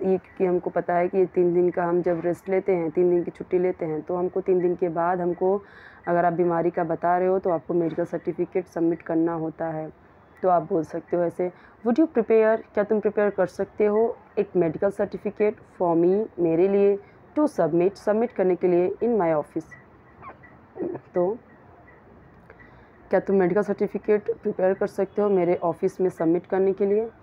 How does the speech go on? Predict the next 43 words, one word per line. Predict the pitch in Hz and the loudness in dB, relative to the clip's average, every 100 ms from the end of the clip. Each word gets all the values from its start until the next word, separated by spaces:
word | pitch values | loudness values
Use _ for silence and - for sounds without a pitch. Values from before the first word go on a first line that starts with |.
| - | -10
जमा | 180 165 170 | -4 -4 -2
करने | 185 185 185 | 0 0 0
के | 196 | 0
लिए, | 202 220 | -2 -2
सबमिट | 180 170 156 | -2 -4 -2
यानी | 175 202 | -4 -2
जमा | 170 156 | -4 -6
कर | 151 160 | -8 -8
देना, | 202 165 - - - - | -6 -8 -8 -20 -20 -8
जमा | 170 165 | -4 -4
करना। | 147 156 160 - - - - - - - 226 | -6 -8 -8 -10 -20 -20 -20 -20 -20 -4 0
"Oh | 247 | 0
sure, | - 202 208 185 - - - 185 | 0 2 2 2 -2 -6 -8 -4
this | 170 190 | -2 0
is | 170 | 0
your | 233 | 0
medical | 226 170 160 - 156 - | 0 -2 -4 -8 -8 -8
certificate, | 151 - 185 - 160 - - - | -12 -12 -14 -10 -12 -12 -8 -4
yes, | 208 156 - - - | -2 -4 -12 -20 -4
ये | 180 | -2
लो | 175 | -2
अपना | 160 160 | -4 -4
medical | 160 - 147 | -4 -4 -8
certificate।" | 147 - 156 156 - 156 - - _ - - _ - - - | -8 -12 -12 -14 -12 -12 -14 -20 _ -20 -20 _ -20 -20 -10
सामने | 165 160 | -6 -4
से | 160 | -6
ऐसे | 160 165 | -6 -4
बोलेंगे | 160 160 196 | -4 -2 -4
तो, | 226 247 | -6 -8
तो | 202 | -4
हम | 196 185 | -2 -2
समझ | 175 165 160 | -2 -2 -2
ही | |
जाएंगे | 160 156 165 160 | -2 -4 -4 -4
कि | 160 160 - | -8 -10 -8
क्या | 160 | -6
बोला | 151 156 156 | -6 -6 -8
जा | 160 | -8
रहा | 156 160 | -10 -10
है। | 170 - - - - - - - - | -12 -20 -20 -20 -20 -20 -20 -18 -2
"Thank | 254 277 294 | 0 2 0
you | 214 - | 0 2
very | 185 196 | 4 4